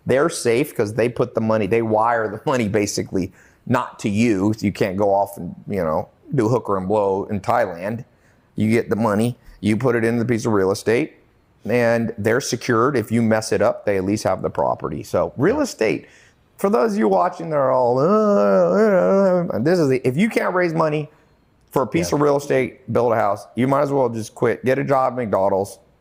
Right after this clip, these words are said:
Speaker 1: or something, or go, you know,
Speaker 2: And you don't
Speaker 1: live
Speaker 2: have
Speaker 1: in a
Speaker 2: to raise
Speaker 1: teepee.
Speaker 2: it. We got so many affiliates that are working with us that are just qualified lenders that deal with this stuff.
Speaker 1: Yeah,
Speaker 2: But
Speaker 1: there's
Speaker 2: there's,
Speaker 1: hard
Speaker 2: there's so
Speaker 1: money
Speaker 2: many options.
Speaker 1: lenders. Yeah, there's
Speaker 2: So
Speaker 1: hard
Speaker 2: many
Speaker 1: money
Speaker 2: options.
Speaker 1: people.
Speaker 2: So many
Speaker 1: You can
Speaker 2: options.
Speaker 1: borrow from the mafia.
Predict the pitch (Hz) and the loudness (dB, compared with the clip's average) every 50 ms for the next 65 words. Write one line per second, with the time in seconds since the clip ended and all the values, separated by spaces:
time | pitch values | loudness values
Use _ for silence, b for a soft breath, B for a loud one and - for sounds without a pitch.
0 | _ _ _ - 98 95 101 - 104 98 95 - - 101 95 95 - - - 104 | _ _ _ -2 -2 -2 0 -2 -2 -4 -4 -4 -4 -2 -2 -2 -6 -4 -2 -2
1 | 101 92 95 107 107 104 101 101 101 98 110 101 90 82 82 127 160 214 220 - | -2 0 0 0 2 2 2 0 0 -2 -2 -2 -2 -2 -2 -2 -2 0 0 0
2 | - 127 123 117 104 95 98 110 123 117 87 85 87 - 104 120 143 156 156 123 | 0 0 0 -2 -2 0 0 0 0 0 -2 -2 -6 -6 -6 -4 -2 0 -2 -2
3 | - - 135 127 127 120 110 - - 113 107 117 113 107 - - 101 95 87 95 | -2 -4 -4 -2 0 0 -2 -2 -2 -4 -4 -2 -2 -4 -6 -6 -8 -6 -6 -6
4 | 101 - - 110 104 104 104 107 104 98 - 85 85 82 80 - 95 - - _ | -8 -8 -8 -8 -8 -4 -4 -4 -4 -4 -6 -10 -12 -12 -12 -14 -14 -14 -16 _
5 | _ - 95 98 104 - - 110 101 95 90 92 92 98 98 92 101 98 92 - | _ -6 -6 -6 -6 -6 -4 -4 -4 -4 -4 -6 -6 -8 -6 -6 -8 -8 -8 -10
6 | 90 78 78 95 87 92 101 101 98 107 - - - 113 110 - 147 151 127 - | -14 -12 -12 -12 -8 -6 -6 -6 -6 -6 -8 -6 -6 -4 -4 0 0 0 2 2
7 | 139 143 - - 117 113 117 120 123 131 147 143 127 131 - 131 131 123 123 127 | 0 -2 -2 -2 0 0 2 2 2 2 2 2 2 2 2 2 2 2 2 2
8 | 123 127 127 127 131 127 127 131 127 127 - - - 127 123 113 98 120 123 117 | 0 0 0 0 2 2 2 2 0 -2 -4 -8 -4 0 0 2 2 2 0 -2
9 | - - - - 127 131 131 123 107 104 123 123 123 120 101 131 123 104 - - | -4 -2 0 2 2 4 2 2 0 0 -2 -2 -2 -2 0 0 0 -2 0 0
10 | 113 107 104 113 - - 143 123 110 101 95 90 85 85 98 104 107 95 117 117 | 0 0 0 0 -2 -2 -2 0 0 -2 -2 -4 -6 -6 -4 -4 0 0 2 2
11 | 110 107 - 104 95 85 85 92 98 104 110 110 107 - 107 98 98 95 98 104 | 0 0 -4 -6 -6 -4 0 2 2 2 2 0 -2 -2 -2 0 0 0 0 -4